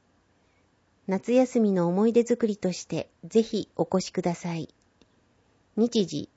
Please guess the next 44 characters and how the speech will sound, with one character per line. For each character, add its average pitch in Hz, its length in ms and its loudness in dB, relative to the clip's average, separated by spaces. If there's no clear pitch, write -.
八 220 300 0
月 247 200 2
二 254 180 4
十 185 220 2
六 170 240 -2
日 165 480 -4
日 165 320 -2
曜 220 220 6
日、 117 220 -6
午 240 160 0
前 220 260 6
十 220 200 4
時 208 120 -4
か 160 220 -2
ら 151 240 -4
午 220 140 2
後 185 120 2
三 185 320 -4
時。 139 220 -12
場 180 100 -2
所、 196 300 -2
下 - 180 -4
野 262 380 2
市 220 160 -2
商 208 240 2
工 240 220 4
会 226 240 -2
館、 147 280 -10
本 220 220 2
所、 - 300 -6
芝 202 440 -2
八 - 160 -10
百 247 240 2
九 262 220 2
十 180 240 0
七 185 260 0
の 151 300 -4
十。 160 420 0
問 214 160 4
い 226 80 4
合 220 60 4
わ 220 100 2
せ 220 140 -6
先、 185 460 -6